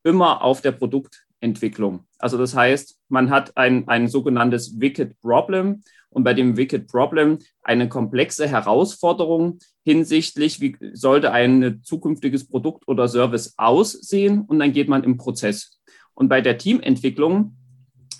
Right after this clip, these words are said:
geht es noch stärker um das nach innen gerichtete.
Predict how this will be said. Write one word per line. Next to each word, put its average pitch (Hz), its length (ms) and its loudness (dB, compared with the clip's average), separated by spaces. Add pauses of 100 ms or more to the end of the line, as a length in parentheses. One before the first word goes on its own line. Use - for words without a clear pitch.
geht 143 180 2
es 156 280 0 (120)
noch 139 220 2
stärker 131 580 2
um 143 240 2
das - 360 -2 (100)
nach 127 280 2
innen 151 380 4
gerichtete. 104 720 -8